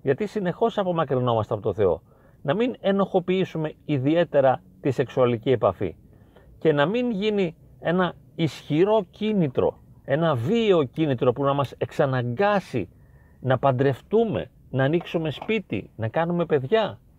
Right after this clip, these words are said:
Ο Χριστός δεν έρχεται να βιάσει την προσωπική μας ζωή και την προσωπική μας πορεία. Έρχεται να μας καλέσει κοντά Του.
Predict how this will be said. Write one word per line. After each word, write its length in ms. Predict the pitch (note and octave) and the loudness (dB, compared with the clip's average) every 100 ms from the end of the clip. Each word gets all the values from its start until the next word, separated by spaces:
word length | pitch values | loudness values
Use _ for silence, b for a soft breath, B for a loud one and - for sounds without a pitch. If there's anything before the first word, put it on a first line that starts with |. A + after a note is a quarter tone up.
| - - - _ - - C#3+ | -20 -20 -20 _ -20 -2 0
Ο 20 | |
Χριστός 400 | C3+ D3 - G3+ | 2 0 0 0
δεν 160 | A3+ A#3+ | 0 -2
έρχεται 420 | G3+ F#3 F3+ - | -2 -2 -2 -4
να 220 | C#3+ C#3 | -2 0
βιάσει 640 | A#2+ C3 C3+ E3 E3+ - B2+ | 0 2 4 2 0 -4 -6
την 140 | B2+ | -2
προσωπική 500 | A#2+ A2+ A2 A2+ C#3 | -2 0 -4 -4 -4
μας 180 | C3+ A#2 | -2 0
ζωή 220 | A#2 A#2+ | 0 0
και 100 | B2 | -2
την 120 | A#2 | -4
προσωπική 460 | A2+ G#2+ G#2 G2+ B2 | -4 -2 -4 -2 -4
μας 200 | A#2 - | -4 -2
πορεία. 400 | A2+ A2 G2+ E2+ | 2 2 4 2
Έρχεται 280 | D3+ F3 G3 | 0 0 -2
να 100 | F#3+ | -2
μας 240 | F3 - | -4 -6
καλέσει 540 | - B2+ C3+ F#3 F#3+ - | -2 -2 2 0 -2 -6
κοντά 380 | - F3 G3+ F#3 | -4 0 0 0
Του. 220 | E2 | -6